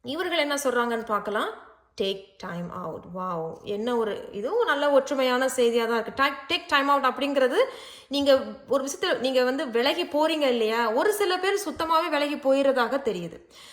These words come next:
சில பேர் வந்து, "இல்ல, எனக்கு ஓய்வு வேணும். நான் நிறைய பாதிக்கப்பட்டுட்டேன். நான் நிறைய அனுபவிச்சுட்டேன். ஓகே, எனக்கு ஓய்வு வேணும்," அப்படின்னு சொல்லிட்டு போறீங்க. திரும்பி வந்த பிறகு, நான் முன்னாடி சொன்னது போல, புது ஆரம்பம், புது தொடக்கமாக இருக்கிறது.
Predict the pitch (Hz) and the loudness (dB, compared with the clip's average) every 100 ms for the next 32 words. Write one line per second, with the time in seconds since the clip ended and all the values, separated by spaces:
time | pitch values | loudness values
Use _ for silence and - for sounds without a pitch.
0 | - - - 381 415 440 392 370 330 320 | -20 -12 -2 2 4 4 2 0 0 0
1 | 370 254 240 208 220 233 240 196 208 220 | -2 -2 0 0 0 -4 -2 -2 0 0
2 | 202 170 170 165 - _ _ _ _ _ | -2 -4 -6 -8 -14 _ _ _ _ _
3 | - 208 202 196 208 240 226 208 196 202 | -10 -8 -6 -6 -2 0 0 -4 -6 -8
4 | 190 175 170 - - - _ _ - 214 | -8 -8 -10 -16 -20 -20 _ _ -4 -4
5 | 202 226 247 220 220 226 208 - 175 175 | -2 0 0 -2 -2 -4 -6 -8 -10 -10
6 | - - - 254 208 202 196 190 220 202 | -10 -12 -8 -6 -6 -8 -6 -2 -2 -4
7 | 180 190 180 - 180 190 196 185 180 175 | -6 -6 -8 -8 -10 -10 -10 -10 -12 -8
8 | 196 208 214 277 349 - - - 392 453 | -4 -2 -2 -2 -6 -12 -20 -4 4 4
9 | 381 277 285 294 285 277 359 440 285 240 | 6 2 2 2 4 4 2 2 0 0
10 | 226 233 233 226 226 214 208 208 196 190 | 0 0 -2 -2 -2 -2 -4 -4 -4 -2
11 | 240 294 285 285 196 180 233 269 277 285 | 0 0 -2 -4 -6 -8 -6 -6 -4 -2
12 | 277 269 247 240 247 247 240 254 | -2 -2 -2 -2 0 2 4 4